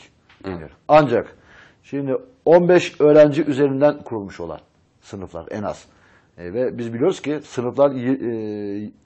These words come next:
Speaker 2: yirmi beş kişi, kişiden de az değil birçoğu. Kar ekseriyeti.
Speaker 1: Kırktır
Speaker 2: Ya
Speaker 1: yani.
Speaker 2: kır-,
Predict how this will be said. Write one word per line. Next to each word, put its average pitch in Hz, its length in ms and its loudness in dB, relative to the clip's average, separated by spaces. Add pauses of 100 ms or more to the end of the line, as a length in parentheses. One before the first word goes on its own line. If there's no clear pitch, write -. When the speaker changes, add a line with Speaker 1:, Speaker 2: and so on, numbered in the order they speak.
(360)
Speaker 2:
yirmi 120 200 -6
beş 135 160 0
kişi, - 300 -18
kişiden 117 380 -10 (480)
de 147 60 2
az 120 280 4
değil 104 180 -2
birçoğu. 95 400 -8 (140)
Kar 104 200 -2
ekseriyeti. 90 520 -10
Speaker 1:
Kırktır 156 480 -12
Speaker 2:
Ya 95 140 -10
Speaker 1:
yani. 101 200 -6
Speaker 2:
kır-, 120 240 -4